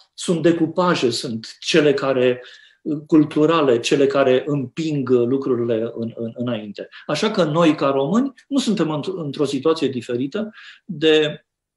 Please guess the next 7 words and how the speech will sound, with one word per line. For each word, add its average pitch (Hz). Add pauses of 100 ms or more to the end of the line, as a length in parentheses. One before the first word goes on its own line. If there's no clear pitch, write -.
(580)
uh, 123 (1120)
de, 139
de, 80
de 151
americanii 160
care 165
nu, 175